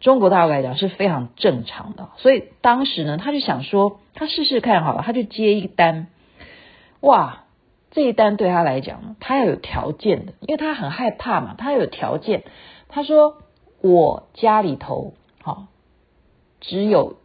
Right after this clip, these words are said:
口罩，我也不过，过年时，之前啊，就排队排几个小时耶。你知道口罩那时候他排队买多少钱一个？二十六块钱人民币一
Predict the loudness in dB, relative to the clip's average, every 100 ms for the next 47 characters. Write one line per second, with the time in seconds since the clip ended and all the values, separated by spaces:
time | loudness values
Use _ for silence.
0 | _ -14 -8 -8 -4 -2 -2 -8 _ -6
1 | 0 0 0 -2 2 2 2 -8 -20 -20
2 | -4 0 0 -2 -6 -8 -12 -14 -10 -10
3 | -6 -6 -4 -6 -8 -10 -8 -6 -2 0
4 | 2 0 -2 -6 -6 -4 -4 -8 -12 -14
5 | -14 _ _ _ -4 0 0 0 0 0
6 | 0 0 0 -2 -4 -4 -4 -6 -8 -6
7 | -2 -4 -4 -14 -12 -12 -16 _ _ _
8 | _ -4 -4 -4 0 0 0 -2 -4 -12
9 | -14 -10 -8 -6 -8 -10 -10 -14